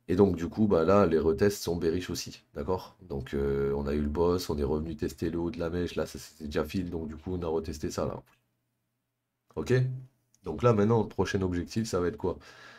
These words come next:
Soit d'aller chercher cette zone, soit d'aller péter en dessous d'ici. Sachant que si on pète en dessous d'ici, on a potentiellement les soixante et un huit de cette leg juste en dessous.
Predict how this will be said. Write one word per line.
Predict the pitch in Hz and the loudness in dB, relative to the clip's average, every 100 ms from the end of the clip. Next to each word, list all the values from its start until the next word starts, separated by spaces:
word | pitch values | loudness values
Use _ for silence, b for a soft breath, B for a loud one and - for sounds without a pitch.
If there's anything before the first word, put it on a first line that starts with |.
| B | B
Soit | - 98 | -4 0
d'aller | 95 87 | 2 2
chercher | 87 - - 85 | 0 -4 -4 -4
cette | 87 82 | -4 -2
zone, | 101 101 85 | -2 -2 -8
soit | - 87 | -6 -4
d'aller | 85 82 | -4 -4
péter | 87 - | -6 -6
en | 85 | -6
dessous | - | -8
d'ici. | 87 87 82 71 _ _ _ _ | -10 -8 -10 -12 _ _ _ _
Sachant | 85 - 90 | -4 -2 -4
que | - | -4
si | - 92 | -6 -6
on | 82 | -2
pète | 90 90 | -2 -2
en | |
dessous | 85 87 | -6 -8
d'ici, | 80 107 110 110 _ _ _ _ _ _ _ _ _ _ _ - | -8 -2 -2 -2 _ _ _ _ _ _ _ _ _ _ _ -10
on | 80 | 2
a | 87 | 2
potentiellement | 85 - 85 95 87 98 | 2 -2 -2 0 0 0
les | 92 | 0
soixante | - 85 85 | -2 -2 0
et | 85 | 2
un | |
huit | 85 90 | 2 0
de | 82 | -4
cette | 76 82 - | -2 -4 0
leg | 90 76 | 0 2
juste | 71 82 80 | -2 -4 -4
en | 82 | -4
dessous. | 90 | -4